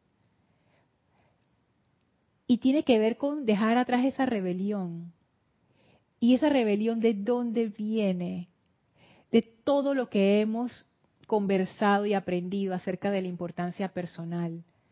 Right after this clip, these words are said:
y de ese ego que quiere establecerse como el centro de control y mando del, de nuestro mundo y de nuestras cosas.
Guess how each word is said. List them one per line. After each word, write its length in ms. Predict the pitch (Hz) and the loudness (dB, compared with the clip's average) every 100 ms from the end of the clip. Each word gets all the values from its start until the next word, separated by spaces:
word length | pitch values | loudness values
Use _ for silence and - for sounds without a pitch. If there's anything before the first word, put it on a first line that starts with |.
| _ _ _ _ _ _ | _ _ _ _ _ _
y 160 | - 208 | 0 2
de 220 | 190 190 | 4 4
ese 340 | 202 233 208 - | 2 0 0 4
ego 520 | 233 214 185 180 196 _ | 4 4 2 -6 -8 _
que 140 | 208 | -4
quiere 200 | 202 202 | 0 0
establecerse 720 | 226 196 180 180 - 190 214 | 0 -2 -2 -2 -2 -4 -4
como 220 | 202 185 180 | -6 -6 -6
el 80 | |
centro 420 | 165 - 226 233 233 | -6 -4 -4 -4 -6
de 100 | 214 | -6
control 440 | 175 170 196 208 | -6 -6 -6 -4
y 80 | 208 | -4
mando 360 | 202 202 202 | -2 -2 -4
del, 380 | 196 175 170 175 | -4 -4 -4 -2
de 140 | 185 185 | 0 0
nuestro 320 | 175 - 185 | -2 -6 -4
mundo 520 | 196 247 269 247 247 | -2 -2 -4 -2 -2
y 120 | 208 | 0
de 100 | 185 | 0
nuestras 340 | 175 170 175 - | -2 -6 -10 -12
cosas. 580 | - 202 190 - - | -8 -8 -8 -10 -12